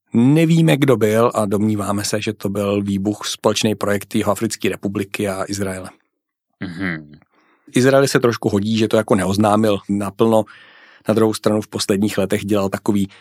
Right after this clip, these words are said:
Speaker 1: jako manévry, aby se jako vědělo, že je nejspíš mají, ale nikdy to nepotvrdili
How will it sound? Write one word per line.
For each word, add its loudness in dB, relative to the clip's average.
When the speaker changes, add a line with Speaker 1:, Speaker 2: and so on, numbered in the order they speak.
Speaker 1:
jako 2
manévry, 2
aby -2
se 0
jako 2
vědělo, 2
že 0
je 2
nejspíš 0
mají, 2
ale 0
nikdy 0
to 0
nepotvrdili -4